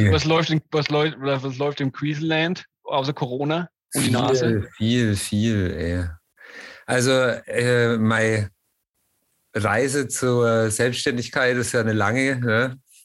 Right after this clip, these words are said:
Speaker 1: Da haben wir jetzt ja schon viele, viele Podcast-Folgen auch immer wieder drüber gesprochen.
Speaker 2: Ja, ja, ja.
Speaker 1: Ähm, war ja auch kein Geheimnis, dass ich seit letzten November eigentlich einen Nachfolger suche für meine Stelle. Und jetzt hat man jemanden gefunden,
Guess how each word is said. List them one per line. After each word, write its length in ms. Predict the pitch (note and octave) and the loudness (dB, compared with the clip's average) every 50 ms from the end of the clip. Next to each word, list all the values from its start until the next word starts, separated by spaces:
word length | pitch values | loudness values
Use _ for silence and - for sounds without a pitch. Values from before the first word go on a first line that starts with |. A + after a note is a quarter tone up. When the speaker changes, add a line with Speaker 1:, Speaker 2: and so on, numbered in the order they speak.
| _ _ _ - - - - _ _ | _ _ _ -20 -20 -20 -20 _ _
Speaker 1:
Da 80 | - G#2+ | -2 0
haben 120 | A#2+ A#2 | 0 2
wir 60 | A#2+ A#2+ | 2 2
jetzt 140 | A#2+ A#2 | 2 2
ja 180 | - A2+ G#2+ G#2+ | 0 0 0 0
schon 120 | - - G2+ | 0 0 -2
viele, 240 | - C3+ B2+ C3+ C3 | -2 -2 -2 -2 0
viele 180 | - C3+ B2 A2+ | 0 0 0 0
Podcast-Folgen 760 | - C3+ B2+ - - B2+ B2 - - - C3 B2+ B2 B2 B2 | -2 -2 -2 -2 -2 -4 -4 -4 -2 0 0 0 2 2 0
auch 200 | A2+ B2 A#2+ - | 0 0 0 0
immer 220 | D3+ C3+ C#3 C3 B2 | 0 0 0 0 0
wieder 180 | C#3 C3 B2+ - | 0 0 0 0
drüber 260 | A#2+ C3+ C3+ C3+ C3 | 0 0 0 0 0
gesprochen. 800 | - - - - - C#3 - E3+ - - - F#3 - - - - - _ _ _ _ _ _ _ - - - - - - | 0 -2 -2 -4 -4 -4 -4 -2 -2 -2 -2 -4 -4 -4 -8 -14 -16 _ _ _ _ _ _ _ -16 -12 -10 -8 -6 -4
Speaker 2:
Ja, 320 | A#2+ B2 B2+ B2+ B2 - - | -2 0 0 0 0 0 -2
ja, 320 | D3 C#3 C#3 C3+ C3 D3+ | -2 -2 0 0 0 0
ja. 240 | D3 D#3 D#3 - - - B2 A#2 - - _ _ _ _ _ _ _ _ _ | -2 -2 -2 -4 -6 -10 -12 -12 -12 -14 _ _ _ _ _ _ _ _ _
Speaker 1:
Ähm, 680 | - C3 B2+ B2+ B2 B2 B2+ B2 A#2+ A#2 A#2 A2 A#2 G2 | 0 2 2 4 4 4 4 4 4 4 2 2 0 0
war 140 | G#2+ A2+ A2+ | 0 2 2
ja 100 | A#2+ A#2+ | 2 2
auch 140 | A#2+ A2+ A2+ | 2 0 0
kein 140 | - - A#2 | -2 -2 0
Geheimnis, 460 | A2 A2+ G#2 G#2+ G#2 A2+ C3+ C3 B2+ - | 0 0 2 2 0 0 0 -2 -2 -2
dass 120 | B2 A2+ | -2 -2
ich 120 | A#2 A2+ | -2 0
seit 160 | - B2 A2+ A2 | 0 2 2 2
letzten 300 | A2 A2 G#2+ - - A#2 | 0 0 -2 -2 0 0
November 360 | A2 G#2 G#2+ G#2 A2+ B2+ B2 | 2 2 2 2 2 2 2
eigentlich 320 | G#2+ A2 A2 A#2 A2+ G#2 A2+ | 2 0 0 0 0 0 0
einen 80 | G#2+ G2+ | 2 2
Nachfolger 420 | G2 G#2+ G#2+ - C#3+ C#3 B2+ C3 | 2 0 0 -2 -2 0 0 0
suche 240 | B2+ - C#3+ C3+ - | -2 -2 -6 -6 -4
für 120 | - C3+ B2+ | -2 -2 0
meine 680 | A#2+ A#2 A2+ A2+ A2+ A2 G#2+ G#2+ G#2+ G#2 G#2 G#2 G#2 | 2 2 2 2 2 2 2 2 2 2 2 2 0
Stelle. 600 | G2+ - - - G#2 G#2 B2 C#3 D3 D3 D3 C#3+ C#3+ | 0 -2 0 0 0 2 2 2 2 0 -2 -4 -4
Und 160 | C3 G2+ G2 | -2 0 0
jetzt 380 | G#2 G2+ - - - - - | 0 0 -2 -4 -4 -4 -2
hat 180 | - A2 G#2 - | -2 -2 0 0
man 140 | A#2 A2+ A2 | 0 2 2
jemanden 340 | A2+ A2 A2+ A2+ A2 A2 G#2 | 2 2 2 2 0 0 0
gefunden, 760 | G#2 G#2 - - A#2+ B2 C3 - D3 D#3 E3 F3 F3 E3+ | -2 -2 -2 -2 -2 -2 -2 -2 -2 -2 0 -2 -2 -4